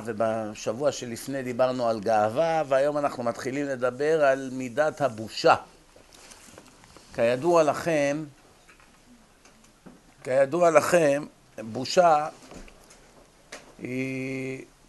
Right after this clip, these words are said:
אחד המידות שמעידות שלאדם יש שכל.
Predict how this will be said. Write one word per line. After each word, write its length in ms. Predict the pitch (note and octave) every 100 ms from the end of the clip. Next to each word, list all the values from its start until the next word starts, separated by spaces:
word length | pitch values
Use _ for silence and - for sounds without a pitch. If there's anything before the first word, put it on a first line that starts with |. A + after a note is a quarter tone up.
| _ - _ - - A#2+
אחד 260 | - D#3+
המידות 800 | E3+ D3 C3+ D#3 D#3 C3+ C3+ - - - - _ - -
שמעידות 960 | - - C3+ C3+ B2+ C3 B2 D#3 E3 E3
שלאדם 760 | - D3 C3 B2+ B2+ D#3 D3
יש 140 | C3
שכל. 500 | - - A#2 - F2+